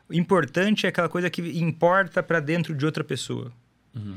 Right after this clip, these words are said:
Speaker 1: E eu acho que teve, ao longo da minha vida, muitas pessoas que foram importantes, que eu importei pra dentro de mim e que me ajudaram muito. E eu,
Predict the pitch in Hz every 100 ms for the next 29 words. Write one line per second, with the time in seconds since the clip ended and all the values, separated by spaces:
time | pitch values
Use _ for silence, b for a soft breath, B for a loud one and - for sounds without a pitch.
0 | 110 - 160 190 208 - 185 185 196 214
1 | 202 196 165 160 180 165 147 123 110 156
2 | 139 139 190 247 247 165 123 - - 127
3 | 117 - 160 165 113 - - b b b
4 | b b _ - 147 - 156 165 175 165
5 | 175 143 - 143 135 - - - - 127
6 | 131 127 151 147 - 156 151 135 135 131
7 | 123 131 156 143 151 139 139 131 127 131
8 | 135 131 127 143 151 - - _ 196 226
9 | _ 233 B B B B _ - 156 170
10 | 175